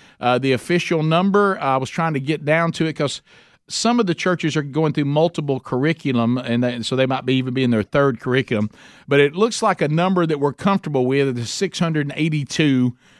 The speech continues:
unique churches, and then, of course, the, the, the, the curriculums have been bought multiple times by some of them, and they're all over the country. And, and so this weekend,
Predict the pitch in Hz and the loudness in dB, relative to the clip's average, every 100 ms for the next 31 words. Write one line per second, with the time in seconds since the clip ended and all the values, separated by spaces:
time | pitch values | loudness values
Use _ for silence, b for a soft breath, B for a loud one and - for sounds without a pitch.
0 | b 127 135 151 160 - 156 143 - 131 | b -2 0 0 -2 -2 -2 -2 -2 -4
1 | 120 131 131 131 127 - 123 117 - 120 | -2 -2 0 0 -2 -2 -2 -4 -4 -2
2 | 110 110 110 107 113 110 113 117 127 135 | -2 -2 -6 -8 -8 -10 -6 -4 0 0
3 | - 120 113 120 113 117 110 - - 127 | 0 -2 0 0 0 0 -2 -4 -6 -2
4 | 120 110 127 - 110 - 131 117 113 113 | 2 2 2 0 -4 -2 -2 -2 -4 -6
5 | - 175 147 127 123 B B 165 165 165 | -2 0 0 0 -2 B B 0 0 2
6 | 214 233 240 226 196 233 240 - 139 143 | 2 4 2 0 0 0 0 0 0 0
7 | 190 - 143 147 151 151 143 147 - 170 | -2 -4 -2 0 0 -2 -2 -4 0 0
8 | 156 143 214 - 180 247 226 156 123 151 | 0 2 0 2 0 0 0 0 0 2
9 | 202 | 0